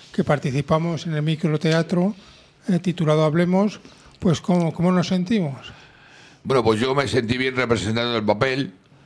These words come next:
Speaker 2: Hice de padre, aunque yo creo que en la realidad yo no me vería ejerciendo de padre, pero bueno, el, me sentía cómodo. Si bien estaba un poco más nervioso que otras veces,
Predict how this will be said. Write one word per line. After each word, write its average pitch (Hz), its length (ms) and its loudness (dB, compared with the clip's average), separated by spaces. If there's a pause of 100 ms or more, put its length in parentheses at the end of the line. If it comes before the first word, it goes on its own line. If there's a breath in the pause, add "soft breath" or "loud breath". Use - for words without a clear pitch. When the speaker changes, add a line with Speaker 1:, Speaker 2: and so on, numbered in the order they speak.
(200 soft breath)
Speaker 2:
Hice 117 300 -2
de 101 120 -4
padre, 110 460 -2
aunque 95 220 -2
yo 104 120 0
creo 110 140 2
que 110 80 0
en 107 60 -6
la 101 100 0
realidad 95 480 -2
yo 98 160 0
no 98 100 0
me 95 140 0
vería 92 320 0
ejerciendo 78 420 -4
de 73 140 -6
padre, 76 340 -2
pero 76 180 -2
bueno, 82 280 -4 (540 loud breath)
el, 87 240 -8
me 95 280 -4
sentía 101 460 -4
cómodo. 87 480 -2 (260 loud breath)
Si - 180 -4
bien 123 160 0
estaba 127 220 -2
un 123 80 -2
poco 120 180 2
más 120 140 2
nervioso 113 460 0
que 110 80 0
otras 107 260 0
veces, 135 480 0